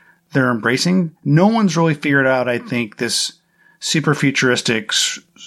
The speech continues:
tech forward, smart kitchen stuff with, you know, ovens with lots of sensors. Those categ-, those products haven't been selling, I think, as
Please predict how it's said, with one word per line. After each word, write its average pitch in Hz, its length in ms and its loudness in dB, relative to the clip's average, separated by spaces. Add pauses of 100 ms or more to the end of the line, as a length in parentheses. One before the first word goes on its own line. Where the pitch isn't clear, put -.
(1200)
tech 147 260 -4
forward, 123 440 0
smart 123 380 0
kitchen 113 380 -2
stuff - 260 -4
with, 104 260 -10
you 123 60 -2
know, 120 100 0
ovens 131 320 -2
with 123 140 -2
lots 117 180 0
of 110 60 -2
sensors. 113 440 -2
Those 156 240 2
categ-, 135 380 -4
those 147 220 -2
products 135 460 -4
haven't 151 360 -2 (460)
been 131 160 2
selling, 131 540 2
I 139 60 2
think, 135 200 -4
as - 380 -4